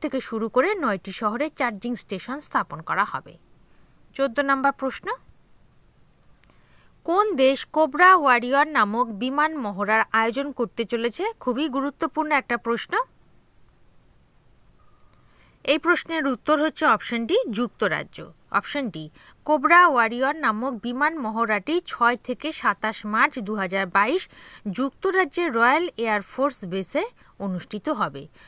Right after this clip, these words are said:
কোবরা ওয়ারিয়র মহড়া হলো সবচেয়ে বড় বার্ষিক রয়্যাল ফোর্স মহড়াগুলির মধ্যে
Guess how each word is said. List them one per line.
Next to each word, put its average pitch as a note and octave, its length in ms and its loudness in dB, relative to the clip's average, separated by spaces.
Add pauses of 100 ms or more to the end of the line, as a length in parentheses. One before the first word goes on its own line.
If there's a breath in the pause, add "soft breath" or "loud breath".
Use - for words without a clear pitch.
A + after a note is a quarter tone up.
(160 loud breath)
কোবরা D4 420 6
ওয়ারিয়র A#3+ 480 0
মহড়া A#3 420 0
হলো A#3+ 300 -2
সবচেয়ে C4 440 -4 (120)
বড় A#3 360 2
বার্ষিক A3 540 -2 (100)
রয়্যাল A3+ 480 2
ফোর্স - 460 0
মহড়াগুলির G#3 640 -4
মধ্যে C4+ 320 -6